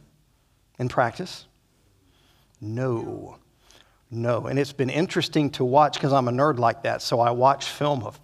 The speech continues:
of their practices, you know, 'cause I have no life. Uh, no. <laughs> Um, and, and, you know, there'll be these, these huge two hundred, almost three hundred pound linemen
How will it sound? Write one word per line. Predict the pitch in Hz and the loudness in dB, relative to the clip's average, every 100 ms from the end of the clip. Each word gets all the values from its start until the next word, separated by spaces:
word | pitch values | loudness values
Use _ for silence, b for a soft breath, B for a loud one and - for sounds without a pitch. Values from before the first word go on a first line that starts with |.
| - | -12
of | 101 | -10
their | 107 113 | -8 -8
practices, | - 135 160 104 - 95 - - _ _ _ _ | 0 0 0 -8 -10 -10 -10 -14 _ _ _ _
you | 139 | -8
know, | 156 - _ _ _ _ _ | -8 -14 _ _ _ _ _
'cause | 127 | -6
I | 107 | -6
have | 107 | -6
no | 90 | -4
life. | 107 139 98 - - b b b b | 0 0 0 -10 -20 b b b b
Uh, | 127 117 | 2 2
no. | 147 120 - | 0 0 0
<laughs> | - 233 B B B | 0 -2 B B B
Um, | - 147 131 123 B 196 | 4 6 4 -4 B -2
and, | 185 175 160 165 165 | 6 8 8 6 6
and, | 160 151 175 | 6 6 6
you | 170 | 8
know, | 156 | 8
there'll | 147 156 | 8 8
be | 147 170 | 8 6
these, | 147 139 135 | 8 6 4
these | 143 139 131 | 4 4 2
huge | - 214 277 285 254 208 170 - - | -2 2 6 6 6 4 2 0 0
two | - 277 247 | 6 8 8
hundred, | 185 247 262 190 220 180 151 143 - | 6 6 6 6 6 6 2 -6 -2
almost | 202 226 214 - - | 2 6 6 4 -4
three | - 254 | -2 0
hundred | 220 233 226 220 170 | 2 2 2 -2 -2
pound | 196 214 214 190 | 2 4 6 6
linemen | 196 208 196 175 | 6 6 4 4